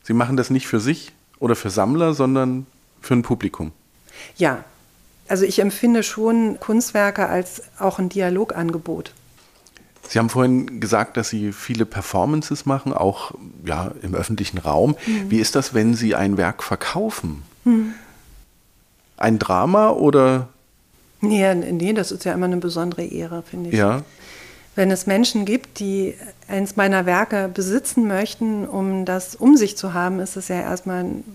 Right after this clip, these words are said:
Speaker 2: eine sehr schöne, ein schönes Interesse. Und tatsächlich ist es aber so, da ich immer so,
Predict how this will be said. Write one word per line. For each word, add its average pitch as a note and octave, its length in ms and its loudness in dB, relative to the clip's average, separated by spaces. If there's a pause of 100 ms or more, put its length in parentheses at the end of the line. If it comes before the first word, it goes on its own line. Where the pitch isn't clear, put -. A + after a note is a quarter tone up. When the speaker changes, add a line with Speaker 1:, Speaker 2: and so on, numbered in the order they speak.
(100)
Speaker 2:
eine G#3 200 2
sehr G#3+ 300 4
schöne, G#3+ 680 0 (160)
ein G3+ 140 -2
schönes A3+ 420 2
Interesse. F3 580 -4 (800)
Und F#3+ 480 0 (840)
tatsächlich A#3+ 520 6
ist G#3 160 2
es A3 140 2
aber G3 180 6
so, G3+ 160 4
da G3+ 160 6
ich F#3+ 180 2
immer G#3 220 2
so, G3 420 0